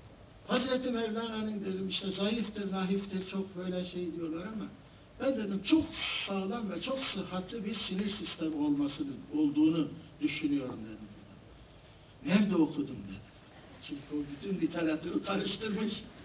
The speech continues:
O böyle bir şey görmediği için bir yerden okudum da söylüyorum zannediyor. "Hayır, bir yerde görmedim, bir yerde okumadım efendim," dedim. "Ben öyle düşünüyorum." Çünkü o kadar füyuzat-ı ilahiye,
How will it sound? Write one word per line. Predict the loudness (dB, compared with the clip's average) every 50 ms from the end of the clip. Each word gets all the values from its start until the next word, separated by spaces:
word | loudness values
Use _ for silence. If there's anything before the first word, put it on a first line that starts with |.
| -16 -14 -14 -14 -12 -12 -12 -12 -12 -14 -14 -6 0
O | 0 0 2 2 2
böyle | 4 4 4 4 4 2
bir | 0
şey | 0 0 0 0 2
görmediği | 2 2 2 2 0 0 2 2 2 2 2 0
için | -2 -2 -2 -2 -4 -8 -10 -8 -4
bir | -2
yerden | 0 0 0 0 0 0 0 0
okudum | 0 0 -2 -2 -4 -2 -2 -2
da | 0 0
söylüyorum | 0 0 0 0 0 0 0 0 2 0 0 0
zannediyor. | -2 -2 -2 -4 -6 -8 -8 -10 -12 -14 -16 -18 -20 -18 -18 -18 -8 0
"Hayır, | 2 4 4 4 4 2 2
bir | 2
yerde | 4 4 2 2 0 0
görmedim, | 0 0 0 0 -2 0 0 -2 -2 0 2
bir | 2
yerde | 4 4 2 0 -2
okumadım | -2 -2 -2 -2 -2 -2 -2 -2 -4 -6
efendim," | -8 -8 -10 -10 -8 -8
dedim. | -10 -10 -10 -10 -12 -12 -14 -16 -16 -16 -18 -18 -12 -2 4
"Ben | 6 6 8 8 8 8
öyle | 8 6 6 4
düşünüyorum." | 2 -2 -4 -4 -6 -8 -8 -10 -12 -12 -12 -14 -14 -16 -16 -18 -18 -20 -20 -20 -20 -20 -20 -20 -20 -20 -10 -2
Çünkü | 4 8 8 8 8 6
o | 4 8 8 8 8
kadar | 8 6 4 4 4 2
füyuzat-ı | 2 4 6 6 6 6 6 6 6 6 6 4 4
ilahiye, | 6 6 6 6 4 2 2 2 4 4 4 4